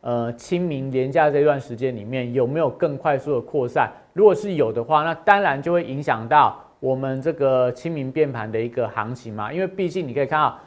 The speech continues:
台股这一根的空方缺口，是因为上个礼拜六、礼拜天两天合计起来，本土确诊的人数突破了一百例，所以大家会担心当天就跌了三百多点，后面收盘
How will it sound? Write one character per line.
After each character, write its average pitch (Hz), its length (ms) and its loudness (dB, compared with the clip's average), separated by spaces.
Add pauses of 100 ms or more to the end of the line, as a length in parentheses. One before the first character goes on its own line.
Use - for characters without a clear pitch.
(160)
台 196 200 6
股 156 160 -2
这 170 160 -2
一 170 100 0
根 165 240 0
的 147 160 4
空 151 260 -4
方 147 200 -2
缺 143 200 -2
口， 113 320 -6 (220)
是 - 180 -6
因 196 80 -2
为 190 300 4 (300)
上 220 320 4
个 165 100 4
礼 123 160 -4
拜 156 200 4
六、 156 140 2
礼 110 100 -2
拜 131 220 0
天 127 300 -6
两 110 240 -2
天 147 240 0
合 120 220 -4
计 135 160 -8
起 107 120 -12
来， 98 120 -6
本 135 200 -6
土 135 160 -8
确 156 220 -4
诊 123 140 -4
的 113 40 -10
人 123 200 -4
数 147 160 -6
突 139 160 -8
破 160 180 0
了 143 60 0
一 190 80 -6
百 123 260 4
例， 170 300 -4 (180)
所 185 160 0
以 165 40 0
大 170 120 4
家 165 100 8
会 175 140 2
担 156 260 2
心 151 300 -6
当 151 180 2
天 147 140 -2
就 147 100 0
跌 127 180 -2
了 120 40 2
三 156 180 0
百 117 140 0
多 135 220 -2
点， 117 180 -4
后 147 100 -4
面 160 160 -6
收 160 200 0
盘 117 280 2